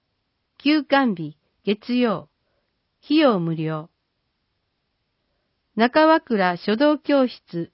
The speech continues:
二十周年展。日時、四月二十三日木曜から二十六日日曜。問い合わせ先、コモダ。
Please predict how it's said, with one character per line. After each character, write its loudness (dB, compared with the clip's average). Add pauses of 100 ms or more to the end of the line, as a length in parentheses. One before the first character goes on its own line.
二 -2
十 0 (180)
周 0
年 2
展。 -8 (840)
日 -2
時、 -10 (460)
四 -2
月 0
二 2
十 -2
三 -2
日 -8
木 -4
曜 2
か -6
ら -8 (260)
二 2
十 0
六 -4
日 -8
日 -4
曜。 -6 (880)
問 2
い 2
合 2
わ 0
せ -6
先、 -6 (140)
コ 0
モ 2
ダ。 -8